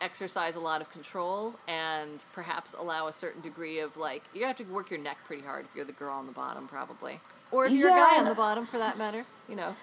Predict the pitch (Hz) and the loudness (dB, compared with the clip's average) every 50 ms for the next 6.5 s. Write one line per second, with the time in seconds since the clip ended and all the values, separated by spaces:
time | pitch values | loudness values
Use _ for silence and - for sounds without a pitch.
0 | - - - - - 165 196 - - - 285 311 285 294 269 254 247 247 247 247 | -18 -18 -6 2 4 4 4 4 2 2 2 6 8 8 8 8 8 8 6 6
1 | 247 262 254 247 247 233 233 226 196 220 220 214 214 214 214 202 202 202 - 214 | 6 6 6 8 6 6 4 2 2 4 6 6 6 8 6 6 4 4 4 4
2 | 202 196 196 190 185 185 180 - 208 208 214 202 196 196 190 196 190 190 190 190 | 4 4 4 4 4 4 4 2 2 4 4 4 4 6 6 8 10 10 10 8
3 | 185 185 185 175 170 175 180 175 190 190 190 190 190 180 175 180 185 185 196 196 | 8 6 4 4 6 6 6 6 6 4 4 4 2 2 2 4 4 4 4 4
4 | 185 180 - 175 175 180 180 170 170 165 165 175 170 175 175 175 185 190 190 190 | 4 2 0 0 2 2 4 4 2 2 2 0 0 2 2 2 2 2 0 2
5 | - 190 165 170 180 190 180 196 190 190 - 165 147 139 - - - - - 107 | 2 2 4 4 4 4 4 4 2 2 2 2 2 2 0 -2 -4 -4 -2 -2
6 | - - - 160 196 196 180 180 - - | -4 0 2 4 4 4 4 2 -2 -4